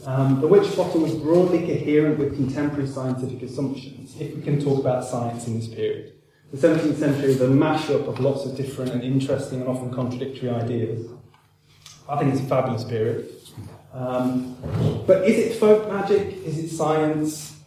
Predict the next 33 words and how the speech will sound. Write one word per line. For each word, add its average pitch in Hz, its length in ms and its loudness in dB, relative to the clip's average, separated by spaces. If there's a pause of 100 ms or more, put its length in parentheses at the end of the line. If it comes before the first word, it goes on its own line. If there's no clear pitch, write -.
(380)
Is 151 100 -2
it 151 120 0
medicine? 139 760 2 (260)
These 170 200 6
are 151 60 6
all 147 240 6
up 143 80 -2
for 123 60 -4
debate. 107 340 -4 (1120)
But 156 100 0
when 156 160 2
we 160 360 2 (320)
look - 220 0
at - 80 2
the, - 300 2 (140)
the, 143 240 0
the 139 160 0
examples 147 500 0
from 131 180 0
later - 340 2
periods, 113 800 -6 (360)
I 135 80 -4
think - 160 2
it's 156 200 -2
uncontestably 165 960 4
folk 123 360 0
magic. - 440 -10 (160)
It 131 60 -16
has 127 220 -4
a 120 60 -2
different 160 720 -2 (120)
rationale, 123 720 -4 (720)
or 113 320 -2